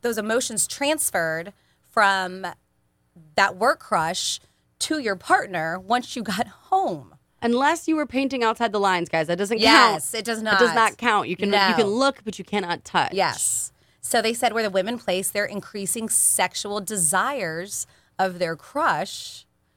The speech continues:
Speaker 1: So there's that desire there. You're just not m-, making
Speaker 2: You're not
Speaker 1: moves
Speaker 2: acting
Speaker 1: on
Speaker 2: on
Speaker 1: it.
Speaker 2: it,
Speaker 1: You're
Speaker 2: right.
Speaker 1: not, yes, onto their significant other.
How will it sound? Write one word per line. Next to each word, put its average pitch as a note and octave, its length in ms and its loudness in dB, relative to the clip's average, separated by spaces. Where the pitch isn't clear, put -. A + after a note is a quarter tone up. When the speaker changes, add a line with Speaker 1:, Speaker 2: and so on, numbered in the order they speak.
Speaker 1:
So - 160 -6
there's B3+ 220 0
that D#4+ 160 0
desire A3 480 0
there. F3+ 300 0
You're F3 140 -8
just G3 140 -14
not F3+ 140 0
m-, F3+ 280 -10
making F#3+ 220 0
Speaker 2:
You're F3+ 80 2
not G3+ 80 10
Speaker 1:
moves G3+ 120 4
Speaker 2:
acting F#3+ 60 4
Speaker 1:
on D#3 160 2
Speaker 2:
on E3 60 0
Speaker 1:
it. - 20 0
Speaker 2:
it, - 40 -8
Speaker 1:
You're G3 80 -2
Speaker 2:
right. E3+ 160 6
Speaker 1:
not, D3+ 60 0
yes, E3+ 480 -2
onto G3 380 0
their G3 120 -2
significant F#3 480 -6
other. B3+ 340 -2